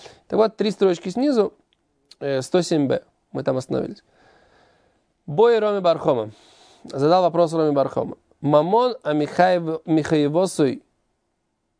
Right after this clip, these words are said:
кефель, потерто и минахомиш. То есть то имущество, которое, за которое он обязан заплатить двойные выплаты, это освобождает его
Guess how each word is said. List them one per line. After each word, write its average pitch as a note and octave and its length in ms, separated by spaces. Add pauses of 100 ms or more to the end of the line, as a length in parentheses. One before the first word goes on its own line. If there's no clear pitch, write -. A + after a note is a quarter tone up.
(140)
кефель, C#3+ 460 (300)
потерто G3 540
и D#3+ 40
минахомиш. C#3 580 (580)
То - 60
есть C3 140
то A#3 160
имущество, G#3 640 (320)
которое, D3+ 560
за C3 140
которое E3 240
он D3+ 80
обязан D#3 320
заплатить B2+ 560
двойные D3 680
выплаты, B2 480 (300)
это E3 280
освобождает C3+ 680
его A2+ 320